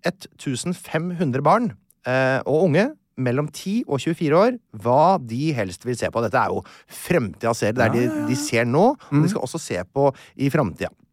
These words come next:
Speaker 1: Og noe av det som på en måte, nå skal jeg hoppe litt fram og tilbake her, noe av det de svarer er at de,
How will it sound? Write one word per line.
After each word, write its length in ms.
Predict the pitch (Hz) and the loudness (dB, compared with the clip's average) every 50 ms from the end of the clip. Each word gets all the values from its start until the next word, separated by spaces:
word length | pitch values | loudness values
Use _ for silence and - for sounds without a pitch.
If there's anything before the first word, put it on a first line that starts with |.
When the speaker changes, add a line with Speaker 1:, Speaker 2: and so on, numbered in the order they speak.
| _ _ - | _ _ -4
Speaker 1:
Og 320 | 110 123 156 190 202 - - | 0 2 4 4 4 2 0
noe 160 | 180 190 185 185 | 0 2 4 4
av 60 | 175 | 4
det 140 | 160 170 156 | 4 2 2
som 220 | 175 170 175 180 | 2 0 0 0
på 80 | 156 185 | 0 0
en 60 | 156 | 2
måte, 260 | 127 151 147 147 147 | 4 4 4 4 2
nå 60 | 147 143 | 2 2
skal 140 | - 147 | 2 2
jeg 80 | 147 147 | 2 4
hoppe 200 | 139 139 - - | 2 0 -2 -2
litt 100 | 131 143 | -2 0
fram 100 | 131 117 | 0 0
og 40 | 117 127 | 0 0
tilbake 180 | 131 107 95 | 0 0 2
her, 140 | 151 170 180 - - - - - _ - | 2 2 0 0 -6 -18 -18 -16 _ -2
noe 80 | 156 160 | 0 0
av 60 | 156 | 2
det 100 | 139 131 | 2 0
de 60 | 139 165 | 0 -2
svarer 440 | - - - 180 185 165 120 123 175 | -4 -4 0 2 4 4 6 6 6
er 160 | 208 190 175 | 6 6 6
at 100 | 180 - | 4 2
de, 420 | - 147 143 156 160 175 185 - | -2 -6 -4 -2 -2 -2 -2 -4